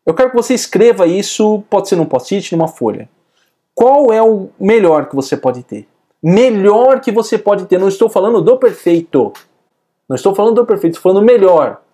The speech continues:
Aí você vai colocar aqui, "Putz, cara, o melhor que eu posso ter." Aí você escreve, é, vou usar o exemplo do Cleomárcio. "Ah, ter menos ruído."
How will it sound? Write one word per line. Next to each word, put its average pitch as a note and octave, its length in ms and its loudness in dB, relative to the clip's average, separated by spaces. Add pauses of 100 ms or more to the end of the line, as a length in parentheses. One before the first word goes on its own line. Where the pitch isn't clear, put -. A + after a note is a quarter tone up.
(140)
Aí G#3 80 -2
você G3+ 100 -4
vai A#3+ 120 2
colocar A#3+ 280 0
aqui, F#3 260 -4
"Putz, - 340 -6
cara, C3 200 -2 (460)
o G3 60 -4
melhor A3+ 320 2
que C4 60 -2
eu A#3+ 60 0
posso A3+ 380 -4
ter." C3 460 0 (200)
Aí E3 120 -2
você E3+ 120 -4
escreve, C3 600 -2 (460)
é, D3+ 120 0
vou D#3+ 140 0
usar F3 160 2
o - 20 4
exemplo E3+ 220 0
do E3+ 80 0
Cleomárcio. D3 600 -2
"Ah, E3 180 0
ter G#3+ 280 0
menos G3+ 440 2
ruído." D3+ 580 0